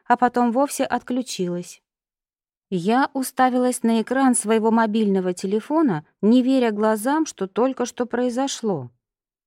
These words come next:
Ошеломлённая поведением Леры, отсутствием Стаса,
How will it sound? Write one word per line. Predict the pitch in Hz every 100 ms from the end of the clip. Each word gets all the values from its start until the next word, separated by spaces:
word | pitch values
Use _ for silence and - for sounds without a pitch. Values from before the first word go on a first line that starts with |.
| _ -
Ошеломлённая | 185 226 214 226 240 269 247 226
поведением | 233 220 202 233 226 208 185
Леры, | 175 196 269 190 135 - _ _
отсутствием | - 226 262 247 - 214 214
Стаса, | - 277 320 - 165